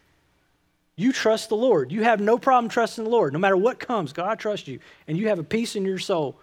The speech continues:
regardless of your surroundings and situations and circumstances.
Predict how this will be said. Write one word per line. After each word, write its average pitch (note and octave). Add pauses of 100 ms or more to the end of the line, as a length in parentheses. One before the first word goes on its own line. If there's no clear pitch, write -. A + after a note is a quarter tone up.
(200)
regardless F3+
of D#3
your D#3
surroundings D#3
and C#3
situations D3
and C3+
circumstances. D3